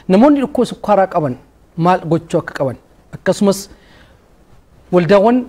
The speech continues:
yookaan dhukkubsattoota sukkaaraa irratti xiyyeeffachuudhaan wajjanne jechuudha, yookaan irratti mareen. Gaafiif yaada hoo qabaattan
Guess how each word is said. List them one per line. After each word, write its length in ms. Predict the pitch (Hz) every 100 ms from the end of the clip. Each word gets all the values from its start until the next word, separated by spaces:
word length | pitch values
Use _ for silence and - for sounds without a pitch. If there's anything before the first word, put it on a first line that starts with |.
| -
yookaan 500 | 170 160 185 247 285 - _ -
dhukkubsattoota 540 | 190 196 196 190 202
sukkaaraa 500 | - 175 - 165 156 - _ -
irratti 480 | 185 190 190 - - -
xiyyeeffachuudhaan 920 | 240 233 208 202 175 - - 143 120 - - -
wajjanne 440 | 170 147 151 139 143
jechuudha, 320 | 139 139 -
yookaan 340 | 151 147 202 233
irratti 340 | 165 170 -
mareen. 300 | 165 131 110 - - _ -
Gaafiif 380 | 208 226 226 180
yaada 280 | 214 202
hoo 100 | 208
qabaattan 440 | 208 175 143 -